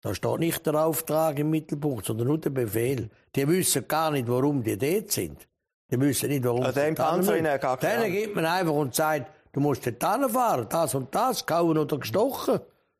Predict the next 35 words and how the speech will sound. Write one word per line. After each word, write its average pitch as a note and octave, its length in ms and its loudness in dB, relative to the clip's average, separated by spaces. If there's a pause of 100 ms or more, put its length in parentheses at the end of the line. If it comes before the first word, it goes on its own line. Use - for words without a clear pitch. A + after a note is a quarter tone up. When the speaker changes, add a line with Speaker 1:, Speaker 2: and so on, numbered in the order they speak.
(180)
Speaker 1:
Und G#2+ 120 -4
dann A#2 120 0
fährt D#3+ 460 -2
der, A3 220 2
oder? G3 200 0 (480)
Und C#3+ 120 -2
dann C#3+ 100 2
kommen D3+ 320 0
da D3 160 2
plötzlich D3 540 0
Leute F#3+ 540 0
und C3+ 180 0
reden C#3 340 0
Russisch B3 720 0 (500)
und A#2+ 160 -2
rufen C3+ 440 0
dem B2+ 260 0
zu B3+ 300 4 (640)
und A#2 120 -4
sagen, E3 280 0
„Hey, F#3+ 340 2
du, G#3+ 280 6
du A#2+ 120 -2
bist B2 220 -2
da C3 200 2
falsch D3+ 400 0
gefahren, C#4+ 520 0
da. F4+ 380 2 (360)
Bist D#3+ 200 4
ja, C#3 100 4
du A#2 240 2
bist A#2+ 200 2
ja A2 140 0
zu D#3 160 0
Russland, D#4+ 520 0